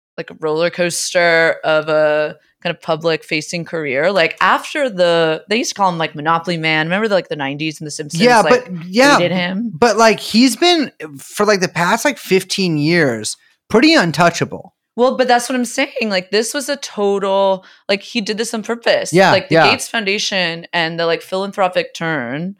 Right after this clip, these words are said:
Speaker 2: Started.
Speaker 1: started because everyone hated him. And, I mean, 'cause there was all that stuff during the Microsoft hearings.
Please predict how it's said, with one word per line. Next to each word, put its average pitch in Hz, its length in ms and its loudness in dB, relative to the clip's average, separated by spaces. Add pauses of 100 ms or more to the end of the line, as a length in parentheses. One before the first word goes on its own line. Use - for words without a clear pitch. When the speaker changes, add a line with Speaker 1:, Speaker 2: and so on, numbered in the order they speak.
(180)
Speaker 2:
Started. 147 680 2 (380)
Speaker 1:
started 262 360 2
because 226 360 0
everyone 226 320 0
hated 233 340 0
him. 175 320 -2
And, 185 240 -2
I 226 60 -2
mean, 220 160 -2
'cause 226 140 -8
there 247 60 -2
was 247 120 -4
all 262 80 -2
that 294 140 -6
stuff 214 200 -4 (160)
during 262 460 -4
the 208 340 -4 (260)
Microsoft 175 540 -2
hearings. 151 720 -10